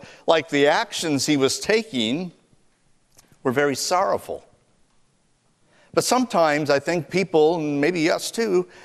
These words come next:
have some confusion as far as what repentance is. As Paul pointed out in that letter we heard earlier from Second Corinthians, sometimes we confuse repentance with just the idea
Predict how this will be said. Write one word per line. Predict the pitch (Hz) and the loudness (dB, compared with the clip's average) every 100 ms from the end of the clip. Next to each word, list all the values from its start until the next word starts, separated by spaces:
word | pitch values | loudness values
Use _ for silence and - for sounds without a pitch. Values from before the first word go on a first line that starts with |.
| - | -8
have | 175 175 170 156 151 - - - _ _ _ _ | 0 2 2 -2 -12 -20 -20 -20 _ _ _ _
some | - 160 156 | -8 -6 -6
confusion | 170 156 - 208 185 139 | -8 -10 -4 -2 -2 -2
as | 117 | -6
far | - 135 131 | 0 2 2
as | 120 | 0
what | 131 135 | -4 -4
repentance | 135 - 156 147 139 127 - | -8 -10 -10 -8 -12 -12 -10
is. | 175 92 - _ _ - - | -12 -14 -20 _ _ -20 -4
As | 151 143 | 0 0
Paul | - 175 185 175 | 0 2 4 2
pointed | 127 175 160 156 | 2 0 2 4
out | 143 147 | 4 4
in | 139 | 4
that | 127 117 120 | 2 0 2
letter | 131 135 127 | 2 2 0
we | 117 | -2
heard | 110 120 117 | 0 0 2
earlier | 131 123 92 | 0 0 -4
from | 110 | -10
Second | - 127 - 95 | -6 -4 -4 -10
Corinthians, | 120 156 143 104 - | -6 -6 -6 -8 -4
sometimes | 214 196 160 147 139 - - - - | -6 -2 -2 -2 -4 -14 -20 -12 -2
we | 214 | 0
confuse | 214 214 165 170 175 135 | 0 -4 -4 -2 0 0
repentance | 143 - 208 226 143 - | -2 -2 -4 -2 -6 -2
with | 135 - | -4 0
just | 190 - | -2 0
the | 165 | 0
idea | 147 143 147 160 165 | 2 2 0 2 0